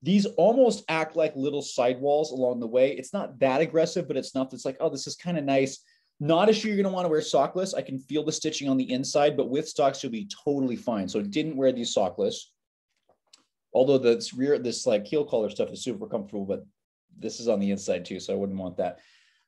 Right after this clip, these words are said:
But it definitely helps lock the foot in. So this upper feels more secure than the previous version for sure. Doesn't feel any more narrow, which is something I was worried about. It just feels more secure. And that seems to be the big thing along all the line,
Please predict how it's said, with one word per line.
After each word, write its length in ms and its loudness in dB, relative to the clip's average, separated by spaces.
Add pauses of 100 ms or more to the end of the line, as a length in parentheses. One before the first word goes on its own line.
(300)
But 400 6
it 280 0
definitely 420 4
helps 240 4
lock 320 2
the 60 -14
foot 180 -4
in. 80 -2
So 140 -6
this 180 -4
upper 220 2
feels 400 -2
more 260 0
secure 720 0
than 100 -4
the 80 -2
previous 420 -4
version 380 -2
for 460 0
sure. 380 -2 (240)
Doesn't 400 6
feel 180 2
any 120 0
more 180 0
narrow, 400 4
which 180 -10
is 80 -8
something 300 -2
I 140 2
was 200 -2
worried 240 -2
about. 400 0 (380)
It 160 2
just 240 -4
feels 260 2
more 180 0
secure. 840 0
And 120 -2
that 120 -4
seems 240 -6
to 100 -14
be 80 -2
the 80 0
big 360 -2
thing 340 2
along 400 0
all 220 6
the 60 4
line, 440 -2